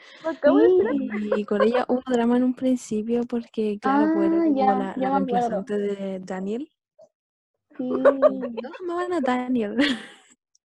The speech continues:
Speaker 2: Pero,
Speaker 3: Porque
Speaker 2: no, pero, pero así como, pero como en relación como a detalles de la relación me refiero, como que siempre ha sido súper bajo perfil.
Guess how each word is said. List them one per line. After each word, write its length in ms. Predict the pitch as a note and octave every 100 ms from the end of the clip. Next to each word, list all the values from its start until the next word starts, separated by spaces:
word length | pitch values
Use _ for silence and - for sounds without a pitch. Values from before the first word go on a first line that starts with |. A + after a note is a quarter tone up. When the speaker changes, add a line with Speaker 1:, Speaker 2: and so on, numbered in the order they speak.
| C#4
Speaker 2:
Pero, 180 | C#4 C4+
Speaker 3:
Porque 180 | B3+ B3+
Speaker 2:
no, 180 | C#4 D#4+ C4
pero, 120 | C#4 C4+
pero 140 | C4+ C4+
así 180 | C#4+ E4+
como, 360 | F#4+ F#4 C4+
pero 160 | C#4 B3+
como 440 | B3+ B3 A#3+ A#3+
en 120 | A#3
relación 460 | A#3 A3+ A3+ D4 D#4
como 220 | F4+ F4+
a 80 | E4+
detalles 480 | C4 A#3 G#3+ D4 E4+
de 100 | E4+
la 140 | E4+
relación 440 | E4+ E4 E4 D#4+ D#4+
me 120 | D#4+
refiero, 460 | D4 D4 B3 A3
como 260 | - A3+ A3
que 100 | A3
siempre 340 | - A#3+ D#4+ F#4
ha 40 | F#4
sido 200 | F4 E4
súper 280 | D#4 E4
bajo 260 | D#4+ D#4+ D#4+
perfil. 420 | D4+ C#4+ - A#3+